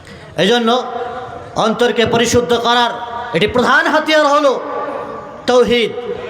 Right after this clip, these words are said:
তৌহিদ যা মানুষের জীবনে সব কিছুকে পরিবর্তন করতে পারে। একত্ববাদ, আল্লাহ রব্বুল ইজ্জতের প্রতি অগাধ আস্থা, ইবাদতের যাবতীয় প্রকার রবের জন্য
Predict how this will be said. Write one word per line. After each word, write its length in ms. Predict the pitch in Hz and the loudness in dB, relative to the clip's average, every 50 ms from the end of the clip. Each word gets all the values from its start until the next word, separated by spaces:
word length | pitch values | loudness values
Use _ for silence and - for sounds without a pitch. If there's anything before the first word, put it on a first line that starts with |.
| - - 196 - - - - | -12 -12 -14 -14 -14 -4 0
তৌহিদ 400 | 240 269 262 247 294 330 330 262 | 2 2 4 2 2 0 0 0
যা 120 | 311 294 | 0 2
মানুষের 420 | 285 285 294 302 240 302 302 277 220 | 2 2 2 0 0 0 -2 0 0
জীবনে 400 | 277 285 277 277 277 269 226 - - - - - - | 0 2 2 2 2 0 0 -2 -6 -8 -10 -8 -4
সব 200 | - - 269 294 285 | 0 0 0 0 0
কিছুকে 280 | - 277 269 285 226 269 | -2 -2 0 0 0 0
পরিবর্তন 520 | 269 277 262 262 254 254 247 - 254 247 | 2 2 2 2 2 2 0 0 0 0
করতে 280 | 214 240 233 233 233 233 | 2 0 0 0 0 0
পারে। 300 | 226 226 226 220 202 - - - - - - - - - - - - - - - - - | 2 2 2 0 0 -4 -6 -8 -10 -8 -8 -10 -10 -12 -12 -14 -16 -16 -18 -18 -10 -6
একত্ববাদ, 720 | - 196 202 - 285 285 285 294 285 277 277 294 294 294 | -6 -4 -2 0 -2 -2 0 -2 0 2 2 2 2 0
আল্লাহ 220 | 285 269 277 285 277 | 0 0 0 0 0
রব্বুল 280 | 277 262 220 - 285 | 0 -2 -2 0 0
ইজ্জতের 360 | 285 254 - 285 277 277 269 233 | 0 2 0 0 0 0 0 0
প্রতি 180 | 277 277 277 | 0 2 2
অগাধ 340 | 262 269 254 285 302 320 311 | 2 2 2 2 2 2 2
আস্থা, 460 | 302 294 - - - - 247 208 - - - - - - - - - - - - - - - - - - - - - - - - | 2 0 -2 -2 0 0 0 0 -2 -4 -8 -10 -10 -10 -10 -8 -10 -10 -12 -14 -14 -16 -16 -18 -18 -20 -20 -20 -20 -20 -8 -4
ইবাদতের 500 | 151 214 247 277 285 285 285 285 277 202 | -2 0 2 2 2 0 0 0 0 0
যাবতীয় 440 | 185 277 294 294 311 311 302 302 302 | 0 0 2 2 0 0 0 -2 -2
প্রকার 500 | 302 285 269 - 277 285 294 285 277 277 | 0 -2 -2 0 2 0 2 2 2 2
রবের 220 | 277 294 294 285 | 2 2 0 2
জন্য 500 | - 285 277 269 269 277 285 294 285 285 | 0 0 0 2 2 2 2 2 0 -2